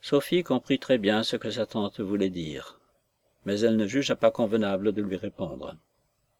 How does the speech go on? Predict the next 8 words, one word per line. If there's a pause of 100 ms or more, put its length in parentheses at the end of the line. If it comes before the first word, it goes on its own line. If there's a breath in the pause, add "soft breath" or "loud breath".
(760)
Elle
se
détermina
cependant
à
voir
monsieur
Blifil